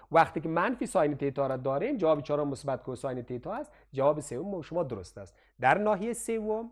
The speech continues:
اشاره ساین منفی و صد و هشتاد درجه زاویه است که نسبت مثلثاتی را تغییر نمی‌دهد. پس بنابراین همون منفی ساین تیتا جواب درست است، گزینه سی.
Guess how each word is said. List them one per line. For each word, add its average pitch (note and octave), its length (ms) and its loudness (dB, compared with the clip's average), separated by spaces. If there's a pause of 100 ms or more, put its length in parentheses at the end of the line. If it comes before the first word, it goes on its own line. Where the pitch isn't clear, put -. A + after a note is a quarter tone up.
(100)
اشاره A#2+ 300 -8
ساین C3+ 260 -2
منفی F#2 440 -12 (360)
و G#3+ 360 6 (220)
صد - 160 0
و A2+ 40 4
هشتاد A2 340 0
درجه A#2 500 2
زاویه C#3 400 2
است - 160 -2
که G3 60 0
نسبت B2 340 0
مثلثاتی G#2 640 -2
را A3+ 60 4
تغییر E3 440 0 (200)
نمی‌دهد. F#2+ 580 -2
پس B2 160 0
بنابراین C#3 320 -2 (260)
همون B2 400 -4 (260)
منفی A2+ 340 -2
ساین G2 320 -6
تیتا G#3+ 380 -2
جواب C#3 380 2
درست G#2+ 360 -6
است، F2+ 140 -8
گزینه A2+ 300 2
سی. - 260 -8